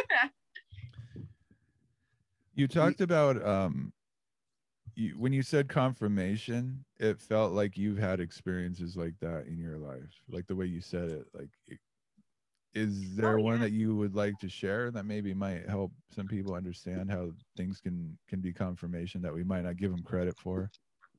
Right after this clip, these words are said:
Speaker 3: Yeah, I mean, absolutely. I, um, recently, <laughs> actually, this past week, I feel like there's been a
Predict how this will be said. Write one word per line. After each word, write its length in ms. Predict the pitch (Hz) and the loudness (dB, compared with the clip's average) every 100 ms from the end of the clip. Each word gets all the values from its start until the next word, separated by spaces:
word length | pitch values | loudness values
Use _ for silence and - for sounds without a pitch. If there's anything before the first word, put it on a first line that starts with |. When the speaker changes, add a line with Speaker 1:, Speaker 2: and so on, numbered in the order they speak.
| _ _ _ _ - | _ _ _ _ -12
Speaker 3:
Yeah, 420 | 185 196 294 143 - | -2 6 8 8 8
I 120 | 190 | 6
mean, 160 | 196 190 175 185 | 6 4 6 6
absolutely. 640 | 208 - 208 220 285 190 | 4 -2 -4 -4 -4 2
I, 260 | 139 180 247 - 208 | 6 6 4 0 2
um, 280 | 170 131 135 - - _ _ _ - - | 2 0 -8 -20 -20 _ _ _ -20 -6
recently, 640 | 180 208 - - 196 175 - | 0 0 0 0 2 2 6
<laughs> 40 | |
actually, 760 | 190 190 254 - 269 269 220 - - - | 8 8 6 6 6 8 6 4 -12 2
this 180 | 214 247 | 2 2
past 300 | - - - | 4 4 4
week, 260 | 185 220 254 | 0 2 2
I 80 | 160 | 0
feel 220 | - 180 | 2 2
like 200 | 170 160 156 | 2 2 0
there's 160 | 156 | -2
been 120 | - | 0
a 60 | 147 | -2